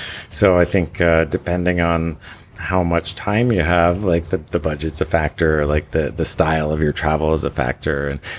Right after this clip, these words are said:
and it was good that he knew enough to, you know, split up the break, you know, like, go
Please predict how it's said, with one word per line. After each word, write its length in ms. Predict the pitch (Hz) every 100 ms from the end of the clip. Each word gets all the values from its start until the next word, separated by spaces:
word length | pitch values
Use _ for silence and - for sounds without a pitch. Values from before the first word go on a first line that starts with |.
| -
and 80 | 123
it 40 |
was 140 | 123
good 200 | - 127
that 160 | 87 90
he 320 | 90 90 90
knew 220 | 90 87
enough 380 | 82 80 76 -
to, 460 | - 85 76 65 62 - _ _ _ _
you 100 | 113
know, 120 | 90 78
split 320 | - 90 80
up 160 | 76
the 80 | -
break, 340 | 76 85 80 76 - -
you 80 | 98
know, 120 | 92
like, 280 | 87 78 -
go 220 | 104 90